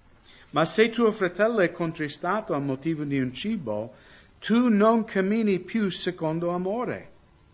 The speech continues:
Non far perire col tuo cibo colui per il quale Cristo è morto. Perciò quel che per noi, per voi è bene,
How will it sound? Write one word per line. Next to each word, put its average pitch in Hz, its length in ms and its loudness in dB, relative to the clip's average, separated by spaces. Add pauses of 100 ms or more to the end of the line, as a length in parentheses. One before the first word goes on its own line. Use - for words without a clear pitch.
(800)
Non 226 300 8
far 208 280 8
perire 185 500 6
col 160 200 0
tuo 151 240 -2
cibo 175 560 0
colui 156 600 2
per 135 400 -4
il 127 80 -2
quale 143 420 0
Cristo 143 460 -6
è 131 80 -2
morto. 127 720 -4 (1700)
Perciò 175 760 6 (240)
quel 180 520 6
che 156 160 2
per 143 240 2
noi, 160 520 4 (1120)
per 131 180 2
voi 143 420 6
è 127 140 0
bene, 127 680 0